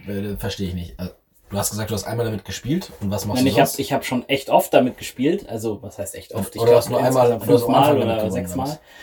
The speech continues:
Speaker 2: Und einmal von diesen fünfmal Spielen mit
Speaker 1: Ach
Speaker 2: dem
Speaker 1: so.
Speaker 2: Kartendeck hab ich gewonnen.
Speaker 1: Okay.
Speaker 2: Aber vorher hab ich ja schon, ich weiß nicht, ein Jahr, eineinhalb Jahre oder so Magic mitgespielt und hab mir halt immer Decks von denen geliehen.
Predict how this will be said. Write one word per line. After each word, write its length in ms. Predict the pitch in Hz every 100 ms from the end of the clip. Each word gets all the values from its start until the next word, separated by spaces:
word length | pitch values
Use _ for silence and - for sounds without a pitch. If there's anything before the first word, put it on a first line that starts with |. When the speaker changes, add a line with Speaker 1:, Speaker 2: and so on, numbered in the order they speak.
| - -
Speaker 2:
Und 280 | 123 117 - _ -
einmal 720 | 120 151 151 120 135 190 196 _ _ _ _ -
von 220 | - 120
diesen 220 | 123 120
fünfmal 600 | - 160 - 123 135 139
Spielen 540 | - 127 143 196 214 -
mit 140 | 127 104
Speaker 1:
Ach 60 |
Speaker 2:
dem 80 | 120
Speaker 1:
so. 40 | 95
Speaker 2:
Kartendeck 500 | 170 - 160 156 -
hab 120 | 120
ich 140 | -
gewonnen. 460 | - 117 143 123 98 - - -
Speaker 1:
Okay. 80 | 98
Speaker 2:
Aber 160 | 120 120
vorher 420 | 156 170 160 135
hab 140 | 131
ich 100 | 131
ja 100 | 135
schon, 420 | - 127 123 120 - _ _ _ _ _ _ _
ich 120 | 104
weiß 240 | 110 139 143
nicht, 340 | 135 - - _ _ _
ein 380 | 123 139 139 120 _ - _
Jahr, 460 | 113 113 135 147 156 _ _ _ _ _ _
eineinhalb 420 | 120 127 117 110
Jahre 300 | 113 139 147
oder 180 | 123 123
so 120 | 123
Magic 560 | 120 123 156 156 - -
mitgespielt 640 | 147 147 196 - 196 196 170
und 120 | 135
hab 120 | 147
mir 80 | 135
halt 120 | 123
immer 180 | 117 120
Decks 280 | 131 135 -
von 160 | 107
denen 280 | 101 151 131
geliehen. 420 | 110 107 120 165